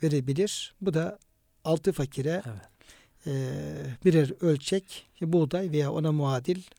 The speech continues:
Speaker 1: hurma, e, ve arpa olabilir. Ev nusukin veyahut da bir yine, e, kurban olabilir. Böyle bir durumdaki insan, e, yani başını, e,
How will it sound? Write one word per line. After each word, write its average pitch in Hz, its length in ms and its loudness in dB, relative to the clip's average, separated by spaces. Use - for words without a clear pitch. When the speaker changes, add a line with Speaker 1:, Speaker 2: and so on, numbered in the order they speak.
Speaker 1:
hurma, 143 520 -2
e, 131 280 -4
ve 143 100 0
arpa 143 380 -4
olabilir. 147 720 -2
Ev 208 160 6
nusukin 202 720 0
veyahut 147 320 0
da 175 100 -2
bir - 320 -2
yine, 160 320 0
e, 139 320 -2
kurban 175 440 2
olabilir. 139 720 0
Böyle 160 180 6
bir 151 120 2
durumdaki 139 480 -2
insan, 160 420 0
e, 151 60 2
yani 143 580 0
başını, 160 520 -2
e, 127 340 -6